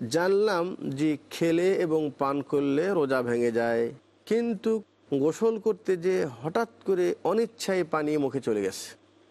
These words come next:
অথবা অজু করতে যে হঠাৎ করে অনিচ্ছায় পানি মুখে চলে গেছে, তাহলে কি রোজা ভাঙবে? না,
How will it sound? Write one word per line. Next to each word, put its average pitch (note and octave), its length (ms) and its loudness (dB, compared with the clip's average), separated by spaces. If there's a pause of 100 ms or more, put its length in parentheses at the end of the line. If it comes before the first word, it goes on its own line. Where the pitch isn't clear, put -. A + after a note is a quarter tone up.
অথবা F3+ 500 0
অজু G#3+ 280 2
করতে A3 420 0
যে E3+ 400 2
হঠাৎ A#3 500 -2
করে A3 340 2
অনিচ্ছায় F3 600 0
পানি C#3+ 300 0
মুখে C#3 380 0
চলে A#2+ 280 0
গেছে, - 260 -8 (180)
তাহলে C3 240 0
কি D3 100 -2
রোজা C#3+ 220 2
ভাঙবে? E3+ 360 -4 (280)
না, G2+ 240 -4